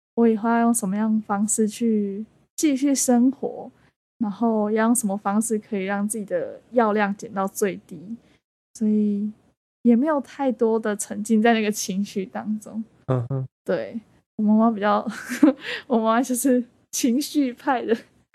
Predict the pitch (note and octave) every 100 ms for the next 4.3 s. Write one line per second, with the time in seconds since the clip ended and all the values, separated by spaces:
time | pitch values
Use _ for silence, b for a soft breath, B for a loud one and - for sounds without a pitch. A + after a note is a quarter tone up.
0 | B - A3 G#3+ A3+ B3 B3 C4 _ A#3+
1 | A3 A3 A#3+ A#3+ C4 C4+ _ B B -
2 | A#3 - C4 D4 C#4+ C#4 A3+ A3+ C4 C#4+
3 | - B3 C4 - B3+ A3+ A3+ - F#3 A3+
4 | C4 A#3